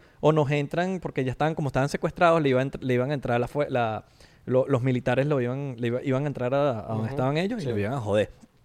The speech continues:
Speaker 1: Entonces, por lo menos como que quítame eso de una vez. Le abre, se lo quita, marico, y era un metal
Speaker 2: Es, marico, de otro planeta.
Speaker 1: Sí, porque la vaina brillaba y una
Speaker 2: A mí
Speaker 1: vaina,
Speaker 2: me
Speaker 1: una
Speaker 2: quedó,
Speaker 1: vaina
Speaker 2: a mí
Speaker 1: loca.
Speaker 2: me, me, me, me molestó mucho fue como mataron al ministro de Defensa,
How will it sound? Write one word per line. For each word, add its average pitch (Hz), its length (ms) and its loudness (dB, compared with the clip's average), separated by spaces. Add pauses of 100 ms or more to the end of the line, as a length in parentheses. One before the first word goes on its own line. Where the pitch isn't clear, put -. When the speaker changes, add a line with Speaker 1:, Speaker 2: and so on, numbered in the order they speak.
(220)
Speaker 1:
Entonces, 123 260 -6
por 139 140 2
lo 127 40 8
menos 113 180 0
como 143 160 2
que - 100 -8
quítame 127 340 0
eso 123 160 -2
de 143 60 0
una 123 140 -4
vez. 120 160 -2 (520)
Le 127 260 8
abre, 139 380 8 (160)
se 135 160 2
lo 123 120 4
quita, 185 300 -2
marico, 175 300 0
y 175 40 2
era 127 100 0
un 127 80 -4
metal 160 840 2 (300)
Speaker 2:
Es, - 200 -14
marico, 127 360 0
de 123 80 2
otro 131 220 -4
planeta. 117 480 -8
Speaker 1:
Sí, 156 280 4
porque 139 240 0
la 110 60 4
vaina 104 200 -2
brillaba 85 580 -8
y 82 40 -12
una 95 160 -10
Speaker 2:
A - 40 -4
mí 151 60 -2
Speaker 1:
vaina, 160 80 0
Speaker 2:
me 190 80 0
Speaker 1:
una 117 80 0
Speaker 2:
quedó, 175 120 8
Speaker 1:
vaina 156 120 2
Speaker 2:
a - 20 4
mí 160 140 2
Speaker 1:
loca. - 20 -2
Speaker 2:
me, 185 220 0
me, 165 260 2
me, 139 240 -4
me 131 160 -4
molestó 135 320 -4
mucho 180 360 -4
fue 151 280 -4
como 165 420 -4 (160)
mataron 139 540 0
al 160 100 0
ministro 131 420 -2
de 135 80 0
Defensa, 156 520 -6